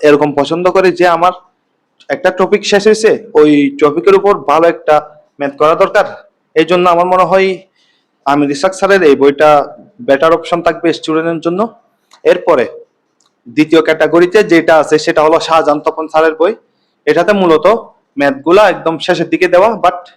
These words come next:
ওইটাতে সহজ ভাষায় এবং প্রতিপাদন অনেক সুন্দরভাবে দেওয়া আছে। এ-, এখন বলি, মূলত এই বইটা, এই বইটা য-, যদি নেন, বিশেষ করে মেডিকেলের বেশিরভাগ প্রশ্ন এই বইটা থেকে হয়।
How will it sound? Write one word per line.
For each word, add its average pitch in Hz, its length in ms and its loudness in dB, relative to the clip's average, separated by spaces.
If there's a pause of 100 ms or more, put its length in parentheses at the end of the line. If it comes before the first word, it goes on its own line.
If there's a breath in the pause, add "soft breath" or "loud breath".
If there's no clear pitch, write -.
(360)
ওইটাতে 175 500 0 (160)
সহজ 175 340 -2 (100)
ভাষায় 175 420 0
এবং 156 260 -2
প্রতিপাদন 156 420 0
অনেক 156 260 -2
সুন্দরভাবে 160 460 -2
দেওয়া 120 180 -4
আছে। - 160 -10 (920)
এ-, 135 140 -2
এখন 180 260 -2
বলি, 135 380 0 (500)
মূলত 156 240 -2
এই 156 320 0
বইটা, 185 640 2 (280 loud breath)
এই 151 120 2
বইটা 180 260 0
য-, 202 280 0 (160)
যদি 175 260 2
নেন, 180 360 0
বিশেষ 139 280 -6
করে 196 160 0
মেডিকেলের 175 500 0
বেশিরভাগ 156 400 -2
প্রশ্ন 170 340 -2 (500)
এই 147 120 2
বইটা 151 320 0 (160)
থেকে 156 160 -4
হয়। 190 240 0